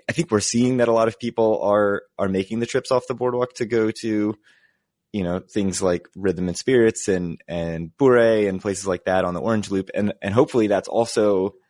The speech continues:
directing people to some of the older kind of hidden gems, like stuff we hit on the last trip, like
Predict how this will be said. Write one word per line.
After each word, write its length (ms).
directing 340
people 280
to 120
some 220
of 240
the 80
older 480
kind 180
of 80
hidden 300
gems, 420
like 140
stuff 260
we 80
hit 320
on 160
the 80
last 300
trip, 260
like 260